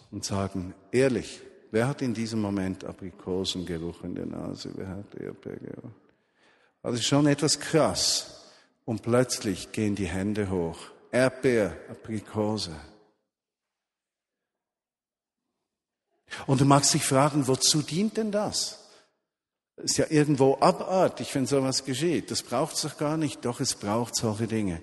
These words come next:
Wisst ihr weshalb? Weil wir Schwierigkeiten haben, an die Realität vom Gottesreich zu glauben. Erbarmt sich Gott und gibt uns gewisse Zeichen, wie Joel gesagt hat.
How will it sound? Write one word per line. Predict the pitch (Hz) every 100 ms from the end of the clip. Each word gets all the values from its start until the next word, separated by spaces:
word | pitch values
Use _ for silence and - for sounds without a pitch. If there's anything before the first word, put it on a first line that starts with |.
| -
Wisst | 117 -
ihr | 107
weshalb? | 107 - 104 113 - - - _ _ _
Weil | 92 90 90
wir | 110 123
Schwierigkeiten | - 98 110 113 110 - 110 104 104 101
haben, | 98 95 98
an | 90 87
die | 87
Realität | 87 82 82 80 - 87 95 98 95 - - - _
vom | - 87
Gottesreich | 85 92 - 101 92 90 87 -
zu | - -
glauben. | 90 80 80 78 80 - - - _ -
Erbarmt | 87 - - 101 120 127 127
sich | - 110 -
Gott | - 95 -
und | 98 95
gibt | - 107 -
uns | - 104 -
gewisse | 95 92 104 104 -
Zeichen, | - 85 82 - 78 - _ _ _ _ _ _
wie | - 95
Joel | 92 92 92
gesagt | 95 87 90 82 - -
hat. | 76